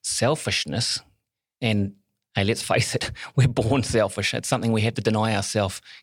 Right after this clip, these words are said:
continually. Uh, and Christ, uh, uh, Jesus was talking about, you know, historically, that this type of leadership actually means laying down your life,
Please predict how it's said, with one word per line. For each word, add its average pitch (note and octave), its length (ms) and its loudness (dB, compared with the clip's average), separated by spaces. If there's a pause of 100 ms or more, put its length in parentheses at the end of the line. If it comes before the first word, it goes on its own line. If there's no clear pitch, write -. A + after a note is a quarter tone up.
continually. A2 680 0 (560)
Uh, G#2+ 200 0
and G#2+ 160 2
Christ, B2+ 560 -2
uh, A2+ 200 0
uh, G2 180 0
Jesus C3 380 0
was G2 120 0
talking G#2 280 0
about, F#2+ 360 0
you G2 120 -4
know, F2 100 -4
historically, A2+ 600 -2
that F#2 120 -8
this A#2 240 0 (280)
type - 200 -2
of G2+ 140 -4
leadership A2 480 0
actually G#2+ 340 -2
means A2+ 600 2 (320)
laying A2+ 440 0
down A2+ 460 0 (240)
your G#2+ 160 2
life, - 440 -4